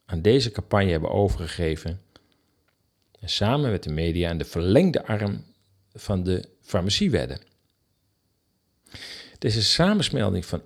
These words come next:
overheden, media en grote bedrijfsleven is een kenmerk van het fascisme.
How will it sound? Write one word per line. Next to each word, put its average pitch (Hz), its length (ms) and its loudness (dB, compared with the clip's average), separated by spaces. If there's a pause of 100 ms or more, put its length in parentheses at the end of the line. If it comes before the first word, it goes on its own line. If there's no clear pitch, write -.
(120)
overheden, 98 720 4
media 143 440 6
en 80 120 -4
grote 147 400 2
bedrijfsleven 95 920 0
is 104 120 -2
een 107 240 -2
kenmerk 143 480 2
van 120 160 -6
het 98 80 -10
fascisme. - 480 -6